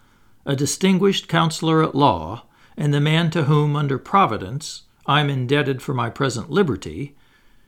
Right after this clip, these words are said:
and my return to the society of my wife and children, is a relative of the family in which my forefathers were thus held to service,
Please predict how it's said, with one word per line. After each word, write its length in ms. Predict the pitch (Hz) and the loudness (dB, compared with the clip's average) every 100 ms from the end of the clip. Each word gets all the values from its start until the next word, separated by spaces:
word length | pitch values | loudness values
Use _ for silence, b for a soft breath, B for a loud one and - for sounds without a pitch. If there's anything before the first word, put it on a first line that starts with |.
| - | -4
and 160 | 147 | 0
my 140 | 151 185 | 4 4
return 500 | 185 165 143 131 151 | 4 2 0 0 0
to 140 | 165 | -2
the 100 | 131 | -2
society 560 | 107 139 - 139 135 127 | -4 -4 0 2 2 0
of 160 | 120 | 0
my 140 | 131 120 | -2 0
wife 320 | 123 117 - | 0 -2 -4
and 120 | 87 | -8
children, 540 | - 196 156 85 107 156 _ _ _ _ _ | 0 2 0 -4 -8 -12 _ _ _ _ _
is 220 | - 160 | 0 0
a 80 | 165 | 2
relative 580 | 175 220 120 - 80 67 | 2 2 0 -4 -10 -10
of 140 | 110 | -10
the 100 | 123 | -8
family 460 | - 139 143 151 156 | -6 -4 0 0 0
in 120 | 131 | -2
which 240 | 117 139 - | -4 -4 -4
my 160 | 127 | -4
forefathers 840 | - 160 147 - 113 80 95 120 143 | -4 -2 -2 -2 -4 -4 -8 -10 -8
were 100 | 120 | -6
thus 240 | 127 - | -6 -4
held 240 | 131 113 | -6 -6
to 100 | - | -6
service, 640 | 143 180 127 - - - | -4 -2 -2 -4 -12 -14